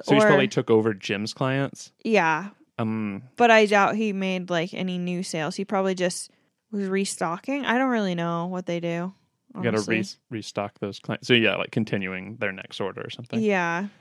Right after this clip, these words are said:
Speaker 1: Okay, that makes
Speaker 2: Like,
Speaker 1: sense.
Speaker 2: managing orders. I don't know. That's just a guess, though.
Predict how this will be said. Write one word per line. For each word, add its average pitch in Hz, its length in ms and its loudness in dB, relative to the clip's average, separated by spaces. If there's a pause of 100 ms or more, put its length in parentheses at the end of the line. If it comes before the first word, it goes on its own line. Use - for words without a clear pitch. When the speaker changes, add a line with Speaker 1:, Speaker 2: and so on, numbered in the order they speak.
Speaker 1:
Okay, 320 180 0
that 127 100 4
makes 113 200 -2
Speaker 2:
Like, 214 120 -2
Speaker 1:
sense. 202 80 -4
Speaker 2:
managing 180 420 -4
orders. 175 400 -8 (160)
I 208 100 -2
don't 190 120 -2
know. 175 180 -4 (360)
That's 226 200 0
just 233 180 0
a 190 80 -2
guess, 160 300 -2
though. 160 280 -4